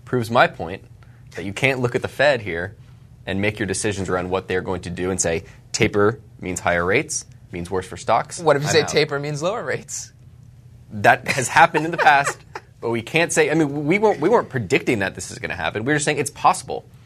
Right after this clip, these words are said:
Speaker 1: We were saying just because the taper happens does not mean rates are gonna be higher.
Speaker 2: Maybe you weren't predicting, I was,
Speaker 1: You,
Speaker 2: so I'm
Speaker 1: you've
Speaker 2: right.
Speaker 1: been predicting all along here. Uh, we've just been saying
Speaker 2: Of course.
Speaker 1: it's hard to say what exactly is going to happen because that's not the only factor in the equation.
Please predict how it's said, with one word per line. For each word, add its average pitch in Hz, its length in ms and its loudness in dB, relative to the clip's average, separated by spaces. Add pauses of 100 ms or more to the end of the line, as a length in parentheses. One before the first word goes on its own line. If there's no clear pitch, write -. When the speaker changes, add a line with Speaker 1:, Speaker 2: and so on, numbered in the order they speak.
(180)
Speaker 1:
We 113 80 -6
were - 20 -4
saying 117 200 0
just 139 180 -4
because 117 200 0
the 90 100 -6
taper - 280 -2
happens 90 400 0
does 90 120 -8
not 90 140 -2
mean 87 300 -6 (220)
rates 87 200 -4
are 87 40 -6
gonna 85 120 -6
be 82 80 -2
higher. 98 180 0
Speaker 2:
Maybe 110 100 -2
you 156 80 -2
weren't 160 180 -2
predicting, 117 380 -8
I 135 100 0
was, 120 320 -2
Speaker 1:
You, 143 140 4
Speaker 2:
so 123 60 2
I'm 120 100 0
Speaker 1:
you've 113 80 -6
Speaker 2:
right. 107 180 -4
Speaker 1:
been 87 240 -8 (680)
predicting 85 360 -6
all 87 200 2
along 64 240 -6
here. - 200 -14 (320)
Uh, 90 300 2 (520)
we've 123 160 -2
just 120 140 -6
been 110 100 -4
saying 101 340 -2
Speaker 2:
Of - 120 -20
course. - 120 -10
Speaker 1:
it's 107 100 -10
hard 113 300 2
to - 60 -10
say 90 500 -2 (280)
what 107 240 2
exactly 101 400 -2
is 85 80 -10
going 82 140 -6
to 85 40 -8
happen 85 220 -8
because 92 220 -6
that's 101 180 -4
not 98 140 -4
the - 160 -8
only 87 200 -8
factor - 360 -16
in - 80 -14
the - 60 -16
equation. - 400 -16